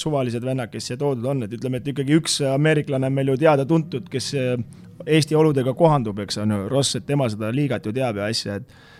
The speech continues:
et selle võrra lihtsam ja võib-olla teeb oma sõpradele ka Ameerikas selgeks, et kuidas need asjad käivad ja võib väga head asja sealt tulla.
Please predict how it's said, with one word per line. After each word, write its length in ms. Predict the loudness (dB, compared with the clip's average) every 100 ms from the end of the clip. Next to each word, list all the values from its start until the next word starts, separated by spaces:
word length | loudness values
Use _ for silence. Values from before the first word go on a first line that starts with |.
| -18
et 80 | -6
selle 160 | 0 2
võrra 180 | 2 2
lihtsam 380 | 2 2 2 0
ja 60 | 2
võib-olla 300 | 0 0 0
teeb 140 | 0 0
oma 140 | 2
sõpradele 400 | 2 0 -4 -4 0
ka 200 | 2 4
Ameerikas 460 | 4 2 0 -2 -2
selgeks, 320 | -2 -2 -6
et 80 | -2
kuidas 220 | -2 -2
need 100 | -2
asjad 180 | -4 -4
käivad 340 | -4 -2 -2
ja 140 | -2 -4 -4 -10 -20 -20 _ 2
võib 220 | 2 6
väga 220 | 4 6
head 180 | 4 4
asja 240 | 2 0
sealt 140 | -6 -4
tulla. 220 | -4 -6